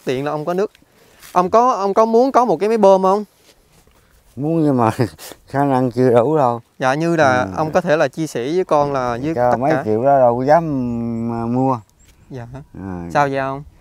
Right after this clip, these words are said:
Speaker 2: Mua rồi, lỡ kẹt gạo, kẹt đồ, thắng nắng hay sao? Ừ, đâu dám, ờ, tung ra mua đâu.
Speaker 1: Dạ.
Speaker 2: Thì mua đó, giờ năm triệu đó mua cái máy bơm dưới ống, ờ, kéo lên đây được hết chứ.
Speaker 1: Dạ.
Speaker 2: Mà trời thắng nắng.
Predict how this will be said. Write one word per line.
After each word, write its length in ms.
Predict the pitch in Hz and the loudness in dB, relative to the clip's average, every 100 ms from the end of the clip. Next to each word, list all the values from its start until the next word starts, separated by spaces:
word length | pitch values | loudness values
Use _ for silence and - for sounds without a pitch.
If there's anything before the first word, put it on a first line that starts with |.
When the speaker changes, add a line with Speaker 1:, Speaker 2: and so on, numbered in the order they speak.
| _ 120 | _ -6
Speaker 2:
Mua 260 | 131 127 | -2 0
rồi, 180 | 113 107 110 113 110 110 113 110 | 0 0 -2 -4 -4 -4 -2 2
lỡ 320 | 120 151 160 - | 2 2 0 -2
kẹt 220 | 120 123 | 0 0
gạo, 220 | 104 104 107 104 | 0 -2 -2 -6
kẹt 140 | 113 | -8
đồ, 400 | 107 107 107 110 104 - _ _ _ _ - | -6 -6 -6 -8 -12 -18 _ _ _ _ -12
thắng 200 | 107 165 | -8 -6
nắng 200 | 170 185 | -6 -4
hay 140 | 180 127 | -6 -4
sao? 180 | 127 117 98 - _ | -2 -2 -6 -14 _
Ừ, 60 | 110 110 113 117 120 | -18 -16 -16 -18 -14
đâu 220 | 113 120 | -10 -6
dám, 300 | 127 160 151 | -4 -2 -2
ờ, 380 | 120 113 104 107 - _ _ - | -4 -6 -6 -8 -12 _ _ -4
tung 220 | 123 120 | -2 0
ra 300 | 120 117 117 | 0 0 -2
mua 240 | 123 120 123 | -4 -2 2
đâu. 280 | 117 123 120 | 2 2 -6
Speaker 1:
Dạ. 380 | 127 110 107 113 - | -14 -14 -14 -18 -14
Speaker 2:
Thì 80 | |
mua 280 | 107 123 127 | -10 -6 -4
đó, 200 | 131 143 139 123 113 | -4 -4 -4 -6 -4
giờ 160 | 110 101 | -4 -4
năm 240 | 120 120 | -6 -6
triệu 200 | - 107 | -6 -6
đó 140 | 123 | -6
mua 460 | 131 123 117 110 110 - _ _ _ | -6 -8 -8 -12 -14 -18 _ _ _
cái 80 | - | -10
máy 120 | 151 | -8
bơm 300 | 147 135 120 | -2 -2 0
dưới 100 | 123 | -2
ống, 340 | 110 170 180 156 123 117 110 113 | -2 -2 -2 -4 -6 -8 -10 -10
ờ, 60 | - | -6
kéo 220 | 156 175 | -4 -4
lên 80 | 135 | -4
đây 280 | 113 113 107 | -6 -6 -6
được 200 | 101 - | -8 -8
hết 180 | 151 143 | -12 -12
chứ. 60 | 135 117 107 113 | -16 -16 -18 -18
Speaker 1:
Dạ. 360 | 143 120 117 127 | -16 -14 -14 -18
Speaker 2:
Mà 100 | - 85 | -18 -16
trời 120 | 87 | -14
thắng 160 | 120 135 | -12 -8
nắng. 300 | 151 175 190 | -6 -6 -8